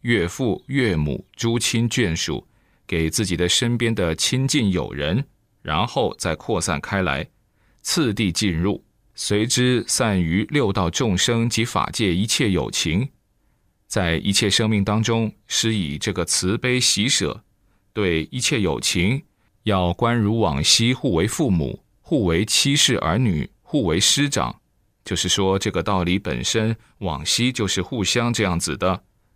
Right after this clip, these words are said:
它是不虚不假的。不只是今天说法要大家去做，而从真实无始之因缘本身就是这样的。我们讲到先，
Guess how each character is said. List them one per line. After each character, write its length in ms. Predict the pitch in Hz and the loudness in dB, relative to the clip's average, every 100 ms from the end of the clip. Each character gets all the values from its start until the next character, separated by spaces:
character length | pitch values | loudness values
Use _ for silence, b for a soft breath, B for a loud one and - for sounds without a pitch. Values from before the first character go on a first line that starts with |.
| _ | _
它 240 | - 101 | -2 0
是 160 | 98 104 | 2 0
不 220 | 85 98 | -2 -2
虚 300 | 87 - 117 | 2 2 0
不 120 | 113 | -2
假 280 | 104 80 - | -2 -2 -2
的。 240 | - 87 - _ _ _ _ _ _ - | -2 -4 -4 _ _ _ _ _ _ -4
不 120 | 151 | -2
只 240 | - 87 | 0 0
是 200 | 76 - | 2 2
今 260 | 87 117 120 | 2 0 0
天 260 | - 120 117 | 0 0 2
说 240 | - 123 | 2 0
法 300 | - 76 50 | 0 -4 -4
要 220 | - 90 82 | 0 0 2
大 140 | 82 | 0
家 160 | 80 - | 0 0
去 160 | 113 | 0
做， 320 | 101 151 101 _ _ _ _ | 0 0 -2 _ _ _ _
而 160 | - 113 | -4 -2
从 320 | - 104 117 | 0 0 0
真 260 | 123 147 156 | 0 0 2
实 240 | - 113 | 4 2
无 220 | 120 104 | 2 2
始 260 | 165 - 80 | 2 2 0
之 200 | - 123 | -2 -2
因 280 | 135 156 160 | 0 2 2
缘 280 | 104 85 139 | 2 0 0
本 260 | - 50 | -4 -6
身 340 | - 127 139 - | -2 -2 -2 -6
就 200 | - 90 | -4 -2
是 120 | 82 87 | -2 0
这 140 | 90 | 0
样 220 | 76 62 | 2 0
的。 180 | 65 - _ _ _ _ _ _ _ _ _ _ _ - | -4 -8 _ _ _ _ _ _ _ _ _ _ _ -6
我 100 | 113 | -2
们 160 | 139 | 0
讲 220 | 147 107 107 | 2 2 4
到 240 | 113 104 | 4 4
先， 420 | 104 - 147 139 | 4 2 2 -2